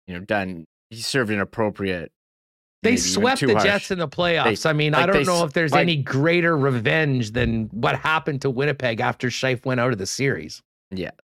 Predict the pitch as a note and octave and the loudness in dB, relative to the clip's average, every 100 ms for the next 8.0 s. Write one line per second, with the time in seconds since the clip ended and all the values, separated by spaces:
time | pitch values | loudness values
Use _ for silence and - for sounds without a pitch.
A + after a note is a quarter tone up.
0 | _ F#2+ F2+ F#2 G2 A2 C#3+ C3+ G#2 A#2 | _ -8 -6 -6 -4 0 0 2 0 2
1 | D#3+ D#3 B2 B2 A#2+ A2+ - _ _ _ | 2 2 0 -2 -2 -4 -10 _ _ _
2 | _ _ G#2+ G#2+ G2+ F#2 D#2+ G2 F#2+ F#2+ | _ _ -2 0 0 -2 -2 0 2 2
3 | G2 F#2 F2+ D2+ - G3 A3+ A#2 A#2 A#2 | 0 -2 -6 -10 -4 -4 -2 -4 -4 -4
4 | G2+ C#3 G3+ F3+ A2 F2+ F#2+ F#2+ G#2+ G#2+ | -8 -8 -4 -2 -2 -4 -8 -8 -6 -4
5 | C3 D#3+ D#3+ - G#2 D3+ - _ _ _ | -4 -4 -8 -4 -2 -2 -4 _ _ _
6 | _ - F#2+ G#2 A#2 B2 F2+ F2+ - - | _ -16 -10 -6 -2 -4 -4 -8 -8 -6
7 | C#3+ - F#2 F2 F2 F2 A2 C#3+ C3 | -6 -4 -8 -8 -10 -10 -10 -10 -10